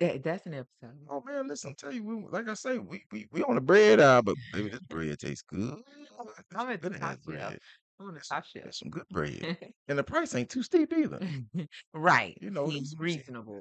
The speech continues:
Speaker 1: I
Speaker 2: see,
Speaker 1: like reasonable.
Speaker 2: reasonable, you
Speaker 1: I
Speaker 2: know,
Speaker 1: like
Speaker 2: it's
Speaker 1: reasonable.
Speaker 2: like,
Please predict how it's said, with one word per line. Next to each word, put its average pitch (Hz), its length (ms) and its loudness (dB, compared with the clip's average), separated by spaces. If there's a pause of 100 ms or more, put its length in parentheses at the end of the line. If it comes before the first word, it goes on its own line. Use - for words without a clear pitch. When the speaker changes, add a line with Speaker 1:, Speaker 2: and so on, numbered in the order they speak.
(100)
Speaker 1:
I 151 40 -4
Speaker 2:
see, 160 60 0
Speaker 1:
like 156 240 2
reasonable. 104 600 -10
Speaker 2:
reasonable, 117 480 -4
you 135 100 -14
Speaker 1:
I - 20 -14
Speaker 2:
know, - 60 -12
Speaker 1:
like 110 120 -10
Speaker 2:
it's - 120 -18
Speaker 1:
reasonable. - 340 -20
Speaker 2:
like, - 140 -16